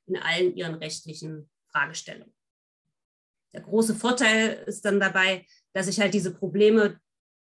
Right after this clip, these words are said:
der Branche halt nicht nur aus wirtschaftlicher oder rechtlicher Sicht verstehe, sondern halt auch als Sportlerin. Und wie gesagt, Sport ist meine Leidenschaft.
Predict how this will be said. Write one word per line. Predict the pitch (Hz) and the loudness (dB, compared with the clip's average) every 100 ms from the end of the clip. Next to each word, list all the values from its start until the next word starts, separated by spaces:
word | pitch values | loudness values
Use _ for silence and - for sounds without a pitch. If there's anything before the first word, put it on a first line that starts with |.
| _ | _
der | - 175 | -8 -6
Branche | - 202 208 | -2 0 2
halt | 196 190 | 0 0
nicht | 214 214 | -2 0
nur | 190 | -2
aus | 180 | -2
wirtschaftlicher | 208 226 233 220 208 202 | -2 0 0 0 -2 -2
oder | 175 170 | -6 -4
rechtlicher | 226 - 277 262 | -4 -4 -4 -2
Sicht | 226 247 - | -2 -4 -6
verstehe, | - 247 - 240 226 220 _ - | -10 -10 0 2 2 0 _ -6
sondern | 196 196 196 | 0 0 2
halt | 190 180 | 0 -2
auch | 175 | -10
als | 147 - | -10 -10
Sportlerin. | - 190 196 175 - - _ _ _ _ - - - _ - _ _ _ _ _ | -10 -4 -4 -6 -12 -18 _ _ _ _ -20 -20 -20 _ -20 _ _ _ _ _
Und | - 180 | -6 0
wie | |
gesagt, | 196 196 202 | 2 2 0
Sport | - 220 226 | 0 0 2
ist | 220 | 4
meine | 220 220 | 4 4
Leidenschaft. | 202 185 196 214 214 190 190 | 4 2 2 -2 0 -2 -2